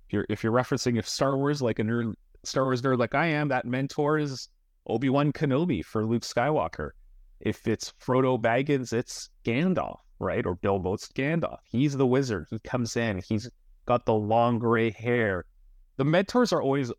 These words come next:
old, wizened, wise people who are coming to sh-, show you that this is possible. There is an opportunity that you can get there because they are the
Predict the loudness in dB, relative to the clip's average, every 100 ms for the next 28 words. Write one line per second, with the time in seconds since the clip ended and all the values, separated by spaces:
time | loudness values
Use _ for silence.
0 | -2 -2 0 -2 -2 0 -2 -4 -8 _
1 | -6 0 2 2 0 -4 -2 -2 0 -2
2 | -2 -8 _ _ _ 0 0 2 -2 -4
3 | 0 2 2 0 -6 -2 -2 -2 -2 0
4 | 2 2 0 -4 _ _ -20 -8 -2 -2
5 | -2 -4 0 -2 -2 -8 -8 -6 -2 2
6 | 2 2 0 0 -4 -6 -4 -2 -4 -6
7 | -8 -20 -20 -20 -20 -6 -2 0 -2 -2
8 | 0 0 0 -4 -4 -6 -2 0 0 0
9 | 0 4 4 2 0 0 -2